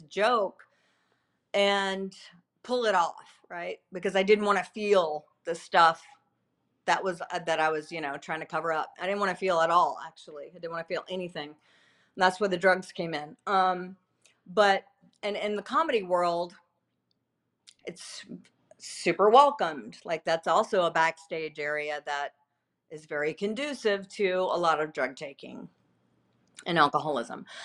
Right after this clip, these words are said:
But, um, after all that off the rock stuff and dating and then not trusting and then not knowing, you know, I did the reality show and I wrote a second book.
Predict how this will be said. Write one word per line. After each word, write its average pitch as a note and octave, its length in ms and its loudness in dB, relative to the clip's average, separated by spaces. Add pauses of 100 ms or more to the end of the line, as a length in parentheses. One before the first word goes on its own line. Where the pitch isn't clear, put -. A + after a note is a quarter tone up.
(300)
But, G3+ 260 10
um, F3+ 420 10 (600)
after A3+ 300 10
all G3+ 280 8
that G#3 260 2 (120)
off G3 220 -6
the G3 100 -8
rock F#3 420 -4
stuff F#3 480 -4
and E3 360 -14 (180)
dating F#3+ 640 -2
and D3+ 140 -10
then D3+ 140 -10
not C#3+ 260 -2
trusting G3+ 680 -2
and E3 120 -10
then D3+ 160 -8
not D#3 260 -2
knowing, E3 580 -6
you F3 80 -10
know, D#3 80 -4
I D3+ 80 -2
did D#3+ 260 -6
the D#3 160 -4
reality F#3+ 580 2
show F#3 540 -4
and D3 100 -10
I C3 60 -16
wrote D3 220 -10
a C#3 60 -16
second C#3+ 420 -14
book. G3 400 0